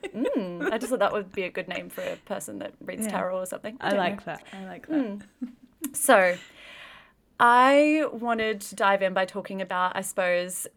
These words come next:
Speaker 1: an area, like, an in, how, how do you use your intuition in, like, your daily life? Is it something that guides you quite a lot,
Speaker 2: Mm.
Speaker 1: would you say?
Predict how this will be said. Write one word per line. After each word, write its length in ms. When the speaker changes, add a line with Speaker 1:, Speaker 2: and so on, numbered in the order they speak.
Speaker 1:
an 180
area, 840
like, 160
an 60
in, 260
how, 340
how 160
do 80
you 100
use 220
your 100
intuition 540
in, 60
like, 160
your 100
daily 380
life? 280
Is 100
it 100
something 300
that 140
guides 320
you 320
quite 360
a 80
lot, 720
Speaker 2:
Mm. 100
Speaker 1:
would 100
you 120
say? 320